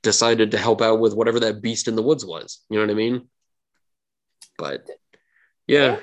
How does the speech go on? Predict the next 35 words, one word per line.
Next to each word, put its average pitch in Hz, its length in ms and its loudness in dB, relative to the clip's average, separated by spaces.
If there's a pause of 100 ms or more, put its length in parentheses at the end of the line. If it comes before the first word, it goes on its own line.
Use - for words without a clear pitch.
it, 120 220 0
it 127 180 2
definitely 139 420 2
rings 113 440 -2
very 120 260 2
true 123 320 -2
to 110 140 -8
you 95 280 -6
that, 101 240 -6
like, 98 340 -8 (880)
the 110 80 0
child 160 440 2
of 123 120 -2
destiny 107 580 0
and 95 120 -4
the 95 40 -6
fact 127 200 -2
that 98 100 -4
he 139 120 -2
was 123 100 -4
the 117 60 -6
first 127 280 -2
one 123 120 -2
to 95 40 -4
call 127 280 0
you 101 100 -6
that, 92 260 -10
it, 123 200 -4
it 139 120 0
sort 185 180 2
of 131 160 0
rings 139 360 -2
more 120 220 -2
as, 107 120 -6
like, 107 240 -8